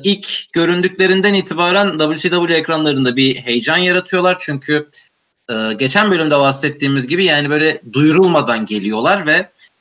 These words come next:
bu çok kullanılmayan bir yöntem o dönem için. E,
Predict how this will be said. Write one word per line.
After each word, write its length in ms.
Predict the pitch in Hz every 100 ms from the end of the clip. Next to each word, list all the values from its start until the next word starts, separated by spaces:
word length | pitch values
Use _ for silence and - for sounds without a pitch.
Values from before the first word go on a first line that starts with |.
| _
bu 300 | 131 170 - _ - 302 _ _
çok 320 | 180 170 -
kullanılmayan 720 | 175 160 165 165 143 110 104
bir 60 | 101
yöntem 340 | 98 98 104
o 100 | 101
dönem 240 | 104 101 101
için. 340 | - 233 - - - _ _ _ _
E, 40 | -